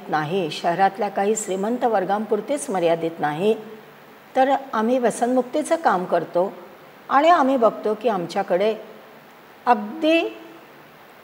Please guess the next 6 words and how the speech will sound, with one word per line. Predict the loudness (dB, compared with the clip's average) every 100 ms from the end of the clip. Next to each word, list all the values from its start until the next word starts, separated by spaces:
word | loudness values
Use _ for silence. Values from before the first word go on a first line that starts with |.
| -10 2
जिल्ह्याच्या | 2 6 6 6 6 4
पातळीवरचे, | 4 2 2 0 2 0 0 -2 -2 -4 2
तालुका | 4 4 2 0
पातळीवरचे, | 2 2 2 0 0 -2 0 2 2
गाव | 2 4 4 4
पातळीवरचे, | 2 2 2 2 2 -2 2 4 4 2